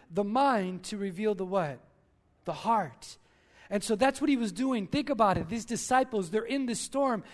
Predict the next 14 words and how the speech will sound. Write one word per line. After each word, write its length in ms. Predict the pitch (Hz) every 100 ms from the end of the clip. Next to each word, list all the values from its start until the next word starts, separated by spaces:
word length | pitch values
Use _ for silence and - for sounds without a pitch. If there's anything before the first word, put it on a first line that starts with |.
| -
and 200 | 208 214
they're, 220 | 226 233 175
they're 180 | 226 208
getting 280 | 233 240
offended 540 | 226 220 277 277 226 196
in 120 | 208
their 120 | 226
minds. 360 | 220 254 220 165
They're 240 | 233 226
afraid, 600 | 220 - 269 302 302 220
and 120 | 214
they're, 140 | 214 208 - -
they're 100 | 226
saying, 360 | - 240 240